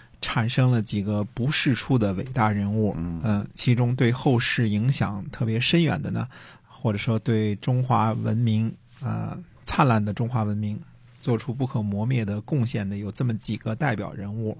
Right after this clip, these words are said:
Speaker 1: 啊。那么，呃，就是老子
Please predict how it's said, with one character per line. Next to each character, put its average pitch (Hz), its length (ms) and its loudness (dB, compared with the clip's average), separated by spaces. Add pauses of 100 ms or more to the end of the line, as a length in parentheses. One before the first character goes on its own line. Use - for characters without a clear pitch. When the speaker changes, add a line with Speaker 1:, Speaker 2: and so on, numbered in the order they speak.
Speaker 1:
啊。 98 200 -4 (520)
那 123 80 0
么， 113 140 0 (360)
呃， 104 480 -4 (400)
就 117 140 -2
是 107 340 -6
老 117 240 4
子 117 260 -4